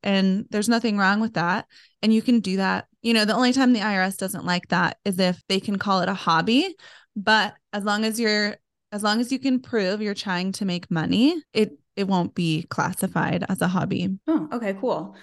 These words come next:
Speaker 2: I guess, would you mind, like, can we go through a couple of the things that, like, I guess most business owners, like, might want to consider a tax deduction, and you can give, like, the,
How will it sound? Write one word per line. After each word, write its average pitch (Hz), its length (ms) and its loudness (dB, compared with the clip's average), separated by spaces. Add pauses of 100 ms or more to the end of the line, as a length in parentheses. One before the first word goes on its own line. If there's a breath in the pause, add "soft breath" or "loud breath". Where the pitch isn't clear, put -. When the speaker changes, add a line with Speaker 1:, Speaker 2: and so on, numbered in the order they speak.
(160 loud breath)
Speaker 2:
I 226 120 2
guess, 320 300 2 (220)
would 226 380 0
you 403 160 6
mind, 302 320 4
like, 269 260 2
can 233 160 2
we 262 160 6
go 277 220 6
through 226 300 4
a 233 40 4
couple 214 340 -2
of 208 140 -2
the 196 80 -2
things 196 680 -2
that, 185 460 -2 (420)
like, 190 440 0 (320)
I 190 140 0
guess 185 280 0
most 190 300 2
business 180 320 -4
owners, 180 320 -2 (100)
like, 165 300 -4
might 185 500 0
want 180 440 -2
to 214 80 -4
consider 214 520 4
a 202 120 0
tax 175 300 -4
deduction, 202 420 0
and 202 120 2
you 196 140 2
can 202 180 0
give, 185 220 0
like, 180 260 -2
the, 170 340 0